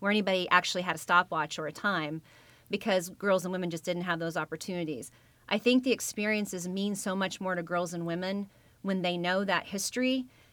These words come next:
and the struggle of what women like at Yale and other universities stood up and said,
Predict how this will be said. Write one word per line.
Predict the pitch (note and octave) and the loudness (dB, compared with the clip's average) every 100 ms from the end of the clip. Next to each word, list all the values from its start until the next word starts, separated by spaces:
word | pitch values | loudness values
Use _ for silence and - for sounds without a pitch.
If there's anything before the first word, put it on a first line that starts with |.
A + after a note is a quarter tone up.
| _ | _
and | F#3+ F3+ | -4 -2
the | |
struggle | F3 - G#3+ G#3 F3+ E3+ | -2 4 6 6 4 2
of | D#3+ | 0
what | F3 E3+ | 0 0
women | F#3 F#3 | 0 -2
like | F3+ F3 E3+ - - | 0 0 -2 -6 -2
at | F3+ | -2
Yale | F3+ F#3 G3+ G3 | 4 6 6 4
and | F3+ | 2
other | F#3 G3+ F#3+ | 0 2 0
universities | F3+ F#3 E3+ G3 G#3+ G3+ F#3 | -2 -4 0 0 0 -2 -4
stood | D#3 - G3 | -4 -2 0
up | F#3+ | 0
and | G3 F3 | -2 -4
said, | F3+ E3+ E3+ | -2 0 -2